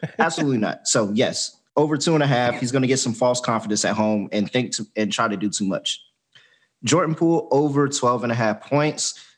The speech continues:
Speaker 2: This is the Splash Brothers' cousin on their mama side. This man is hot, and don't let his confidence be up. If his confidence is up, he's gonna go out there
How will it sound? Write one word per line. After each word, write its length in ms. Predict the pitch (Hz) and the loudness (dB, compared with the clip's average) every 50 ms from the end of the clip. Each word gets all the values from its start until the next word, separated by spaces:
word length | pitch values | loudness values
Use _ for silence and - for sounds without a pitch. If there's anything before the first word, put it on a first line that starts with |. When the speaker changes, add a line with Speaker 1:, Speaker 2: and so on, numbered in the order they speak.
| _ - | _ -4
Speaker 2:
This 360 | 98 123 127 120 - - - | 0 2 2 2 2 0 0
is 380 | 113 117 117 117 110 110 110 98 | 0 2 2 2 2 0 -2 -4
the 140 | 98 95 | -4 -2
Splash 640 | 92 - - - - 107 107 110 113 113 110 - - - - - | -2 -2 -4 -2 -2 0 0 0 0 0 -2 -4 -8 -10 -10 -6
Brothers' 460 | 104 113 110 107 107 104 101 - - | -2 -2 0 0 0 0 0 -2 -4
cousin 640 | - - - 135 139 139 131 139 147 147 156 - - | -6 -4 -2 0 0 0 0 0 0 -2 -2 -4 -2
on 200 | - 107 107 101 | 0 0 0 0
their 120 | 95 95 90 | 0 -2 -2
mama 280 | 87 101 113 117 123 127 | 0 0 0 0 -2 -2
side. 540 | - - 131 127 127 131 131 143 139 139 - | -2 0 0 0 0 0 0 -2 -2 -4 -4
This 200 | 101 95 - 101 | -6 -4 -4 -4
man 360 | 104 98 101 104 98 87 - - | -4 -2 -2 -2 -2 -4 -6 -6
is 220 | 87 87 82 - | -6 -6 -6 -8
hot, 420 | - - - 110 110 147 143 - - - - - - _ _ - | -8 -4 -2 0 0 0 -2 -4 -8 -16 -20 -20 -20 _ _ 0
and 440 | 120 131 139 143 135 135 139 139 - - _ _ _ 107 - | 2 2 4 2 2 2 0 -2 -6 -14 _ _ _ -8 -2
don't 380 | - 110 123 143 156 151 110 | 0 2 2 2 0 -2 -2
let 200 | 113 127 131 123 | 0 2 2 2
his 180 | 123 131 127 - | 2 0 -2 -2
confidence 640 | - - 117 113 113 113 - 120 110 117 110 107 | -2 -2 0 0 0 0 -2 -2 0 0 0 -2
be 260 | 98 90 110 110 110 104 | -2 -2 0 2 2 2
up. 340 | 87 73 - - - _ _ _ _ 87 | 0 -2 -4 -8 -16 _ _ _ _ -4
If 140 | 92 92 | -2 0
his 160 | 113 117 113 - | 0 0 -2 0
confidence 540 | - 131 131 147 143 - 160 160 156 156 | 0 0 0 0 0 0 0 0 0 2
is 160 | 165 151 147 175 | 0 2 2 2
up, 260 | 180 175 - - - - _ _ | 2 2 -2 -6 -14 -20 _ _
he's 180 | 127 127 117 | -2 0 2
gonna 160 | 135 135 120 | 2 2 2
go 160 | 107 113 113 113 | 2 2 2 2
out 220 | 117 113 - 107 | 2 0 0 0
there 200 | 117 117 110 | 0 0 0